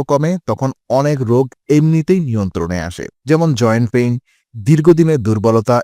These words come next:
এবং কিছু হরমোনজনিত সমস্যা। কালোজিরা হজমতন্ত্রে পৌঁছে ভালো ব্যাকটেরিয়াগুলোকে সক্রিয় করে। এর ফলে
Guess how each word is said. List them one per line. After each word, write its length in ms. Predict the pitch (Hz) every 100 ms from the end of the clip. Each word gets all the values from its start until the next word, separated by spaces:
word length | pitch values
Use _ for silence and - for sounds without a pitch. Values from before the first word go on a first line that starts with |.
| -
এবং 160 | 196 196 -
কিছু 280 | 185 185 247 226
হরমোনজনিত 680 | - 131 139 156 143 120 107 110
সমস্যা। 460 | 95 87 92 - - - _ _
কালোজিরা 480 | 127 123 123 131 143 160
হজমতন্ত্রে 680 | 131 117 123 127 117 107 107 104
পৌঁছে 380 | 101 107 - 160 185 _ _ 104
ভালো 380 | 98 95 117 127
ব্যাকটেরিয়াগুলোকে 1000 | 120 113 - 110 110 104 135 160 - 104 165
সক্রিয় 460 | - 110 - 92 78
করে। 240 | - 71 - _ _ _ -
এর 160 | 175 180
ফলে 260 | 175 110